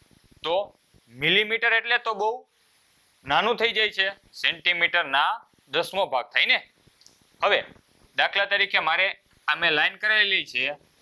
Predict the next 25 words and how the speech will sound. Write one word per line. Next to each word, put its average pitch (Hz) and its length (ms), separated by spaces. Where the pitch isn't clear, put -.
આ 143 80
લીટાની 175 540
મારે 135 340
જાડાઈ 175 340
માપવી 196 480
છે, 170 100
તો 190 60
એ 180 80
જાડાઈ 170 500
માપવા 190 400
માટે 190 200
આપણે 190 280
શેનો 208 200
ઉપયોગ 214 280
કરીશું? 196 440
મિલીમીટરનો. 135 840
શેનો 175 300
ઉપયોગ 196 240
કરીશું? 190 540
મિલીમીટરનો. 160 680
એટલે 185 260
કે 156 220
સેન્ટીમીટર 190 800
કરતાં 160 520
પણ 156 400